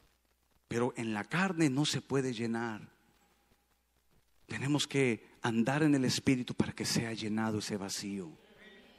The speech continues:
Cristo, escucha, vino a salvar y a restaurar los corazones vacíos. Por eso la Biblia dice, cuando él lee, él lee Lucas capítulo cuatro, el versículo dieciocho,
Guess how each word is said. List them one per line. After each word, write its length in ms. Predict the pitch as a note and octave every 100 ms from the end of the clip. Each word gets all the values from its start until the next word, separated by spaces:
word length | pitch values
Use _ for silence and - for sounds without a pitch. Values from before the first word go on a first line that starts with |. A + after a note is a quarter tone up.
| _ _ _ _ _ _ _ _ _ _ _ _ _ _ -
Cristo, 560 | - F#3+ - - F#2 F2 - _ _ - -
escucha, 460 | - - C3+ A#2 - - -
vino 500 | G2 D#3+ G3+ C#3 F#2+ - _ _ _ _ -
a 100 | A2
salvar 720 | - G2 F#2+ A#2+ E3 D3+ - - _ _ _ - -
y 80 | G2
a 80 |
restaurar 880 | G2+ A#2 - - - G#2+ A2 D3 D#3
los 240 | B2+ G#2+ -
corazones 680 | A2+ G#2 - G#2 G2+ G2
vacíos. 840 | F#2+ F2+ - G2 F2 - - - - - _ _ - _ _ _ _ _ _ _ _ _ _ _ -
Por 140 | F#3+
eso 160 | G#3+ A3
la 100 | G3
Biblia 240 | G3+ G#3+
dice, 240 | A3 A#3 D#3
cuando 280 | D3 D3 G3
él 140 | F#3+
lee, 360 | G#3 A#3+ C3+ - - - - _ -
él 220 | C#3+ E3+ F3+
lee 160 | F#3+
Lucas 420 | F3 G#3+ G3+ C#3
capítulo 540 | - C3+ F#3+ F3 F3 D3
cuatro, 240 | G#3+ G#3
el 40 | D3+
versículo 440 | F3+ G#3 F#3 F#3+
dieciocho, 500 | F3+ - C4 - A#2